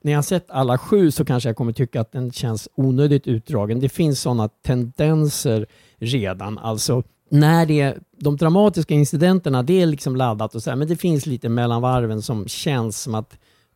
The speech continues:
mm, kanske kunde klippas ner lite. Och sen har jag normalt alltid svårt för gisslandrama. Jag tycker de kan bli statiska.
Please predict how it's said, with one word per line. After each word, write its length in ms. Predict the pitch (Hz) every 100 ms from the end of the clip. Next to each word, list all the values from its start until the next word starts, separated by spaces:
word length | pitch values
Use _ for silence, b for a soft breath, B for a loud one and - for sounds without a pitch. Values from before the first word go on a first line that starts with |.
| _
mm, 300 | 165 139 104 87 _ -
kanske 560 | 165 110 98 143 101 95 _ _
kunde 460 | - 104 98 87 - _
klippas 400 | - 110 - -
ner 320 | - 143 107 98
lite. 400 | 98 104 - - B B B -
Och 160 | -
sen 160 | 180 175
har 80 | 175
jag 160 | 165
normalt 420 | 165 170 196 156
alltid 240 | 147 139 143
svårt 220 | 151 135
för 160 | 143 147 -
gisslandrama. 1080 | 135 160 - - 139 135 143 147 185 208 160
Jag 120 | 135
tycker 200 | 151 139
de 120 | 139
kan 140 | 135 131
bli 120 | 127
statiska. 1040 | - - - 185 151 - - 98 - -